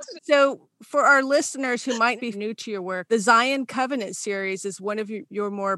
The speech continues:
popular series, and it depicts the year of nineteen thirty-six Europe when Nazi darkness was spreading all over the continent.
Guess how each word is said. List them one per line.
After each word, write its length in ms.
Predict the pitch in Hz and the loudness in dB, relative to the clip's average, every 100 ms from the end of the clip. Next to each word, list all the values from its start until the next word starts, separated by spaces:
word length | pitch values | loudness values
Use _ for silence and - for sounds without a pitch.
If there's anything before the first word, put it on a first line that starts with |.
| - | -6
popular 680 | - - 240 - 214 185 185 | -8 2 2 2 -6 -8 -10
series, 760 | - - 208 196 180 185 - - | -12 -10 -8 -8 -8 -12 -14 -12
and 120 | 190 | -12
it 100 | 196 | -10
depicts 520 | 208 _ 247 226 - | -12 _ -8 -8 -10
the 120 | - 214 | -10 -8
year 280 | 214 220 214 | -4 -2 -4
of 140 | 180 | -6
nineteen 440 | 196 208 - 247 | -8 -8 -8 -8
thirty-six 840 | - 226 220 208 - 208 202 - 196 | -4 -4 -4 -8 -8 -8 -8 -12 -10
Europe 380 | 214 208 180 - | -6 -4 -4 -8
when 160 | 185 | -10
Nazi 320 | 185 190 - 214 | -6 -6 -8 -8
darkness 540 | 196 190 - 190 - | -6 -6 -8 -14 -12
was 120 | 190 | -14
spreading 440 | - 196 190 190 185 | -12 -10 -8 -8 -6
all 180 | 190 | -6
over 180 | 196 175 | -6 -8
the 80 | 180 | -12
continent. 580 | - 214 202 208 196 - | -10 -8 -8 -10 -16 -18